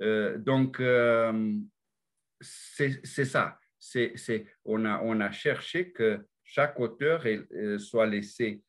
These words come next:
euh, libre de parler du racisme selon, euh, son vécu, selon son expérience, et cetera. C'est d'autant plus riche parce que si on donnait à chaque, euh, on donnait, euh, une structure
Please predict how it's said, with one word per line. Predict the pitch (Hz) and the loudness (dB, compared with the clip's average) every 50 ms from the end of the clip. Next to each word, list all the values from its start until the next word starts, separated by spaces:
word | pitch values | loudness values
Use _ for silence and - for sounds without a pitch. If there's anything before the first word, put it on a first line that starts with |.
| _ _ _ _ _ - | _ _ _ _ _ -10
euh, | 101 95 | -8 -8
libre | 92 98 104 107 131 151 170 180 160 123 104 101 101 98 | -6 -2 -2 0 0 -2 -4 -6 -8 -10 -10 -10 -10 -10
de | 90 90 107 98 | -6 -6 -6 -6
parler | 101 - - 104 98 98 113 120 120 | -4 -2 -2 -2 -2 0 0 -2 -2
du | 107 110 | -2 -2
racisme | 101 107 104 98 101 - - 120 123 131 131 127 - 110 104 101 98 98 92 - - | -2 -2 -2 -2 -4 -6 -8 -6 -4 -4 -4 -6 -4 -4 -4 -4 -4 -6 -8 -8 -12
selon, | _ - - - - - 131 120 113 120 127 127 123 - - _ _ _ _ _ _ _ _ _ _ _ - | _ -20 -20 -20 -6 0 0 2 2 2 0 -2 -2 -6 -12 _ _ _ _ _ _ _ _ _ _ _ -6
euh, | - 107 110 107 101 | -4 -2 -2 -2 -4
son | 104 - - 131 123 113 | -4 -2 0 2 2 2
vécu, | 98 113 113 107 104 - - 117 120 127 | 2 0 0 -2 -4 -6 -4 -4 -4 -4
selon | 127 - 117 107 107 113 110 | -2 0 0 2 2 0 -2
son | 107 - 107 104 | -2 -2 -2 -2
expérience, | 104 104 - - - - 101 92 98 98 104 104 104 104 104 - | -2 -2 -6 -6 -4 -4 -2 -2 -4 -4 -4 -2 -4 -4 -6 -10
et | - 90 - | -14 -14 -12
cetera. | - 92 90 90 87 87 87 95 95 - - - - _ | -12 -12 -10 -8 -8 -6 -6 -6 -8 -8 -12 -20 -20 _
C'est | - 147 135 | 0 2 2
d'autant | 110 156 147 135 - 175 190 196 160 | 4 4 2 2 4 2 2 2 2
plus | 131 131 135 135 | 0 0 0 0
riche | 131 156 147 127 - - | 0 -2 -4 -4 -4 -4
parce | - 104 - - | -2 -2 -2 -2
que | - 110 | -4 -6
si | - - - | -6 -4 -2
on | 151 143 131 | 0 0 0
donnait | 120 110 127 127 127 143 147 135 131 - _ _ _ _ _ _ | 2 2 2 2 2 0 0 -2 -6 -12 _ _ _ _ _ _
à | 113 113 | -2 -2
chaque, | - - - 156 147 147 147 - - | -2 0 2 2 2 2 2 -2 -2
euh, | 131 127 113 - - - - _ _ | 0 0 0 -2 -6 -14 -20 _ _
on | 127 127 127 123 | 0 2 2 2
donnait, | 110 123 123 131 139 151 147 - - - - | 2 4 4 4 4 2 2 0 -4 -2 0
euh, | 120 117 113 110 107 107 104 104 104 - _ _ _ _ - | 2 4 4 4 4 4 2 0 -4 -8 _ _ _ _ 0
une | 135 127 127 | 2 2 2
structure | 127 - - 156 165 160 156 - - 160 165 156 151 143 123 - - | 0 -2 0 0 0 0 0 -4 -2 0 2 4 4 4 2 0 -6